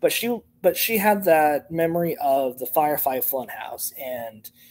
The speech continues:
watching Alexa Bliss and Bray be this very dynam-, interesting dynamic duo of Steve from Blue's Clues. So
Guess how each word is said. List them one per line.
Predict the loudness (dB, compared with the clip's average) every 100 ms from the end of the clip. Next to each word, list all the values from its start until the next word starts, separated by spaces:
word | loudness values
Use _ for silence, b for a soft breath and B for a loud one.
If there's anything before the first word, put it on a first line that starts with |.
| b b b _ 0
watching | 2 4 2 -4 -8 -14 0
Alexa | 4 4 4 -2
Bliss | 0 2 0 -4 -10
and | -8 -8 -10 -10
Bray | -2 0 0 -4 _ _ _
be | -2 0
this | 0 -2 -4
very | -4 -4 -6 -8 -2
dynam-, | -2 0 -2 0
interesting | -2 0 -2 2
dynamic | 2 2 -2 0
duo | 2 4 2
of | -4 -4 -6 -16 _ _ -6
Steve | -4 -2 -4
from | -4 -4
Blue's | 0 -2 -2
Clues. | -10 -12 -12 -14 -16 B B B B _
So | -6 -2 -2 -2 -4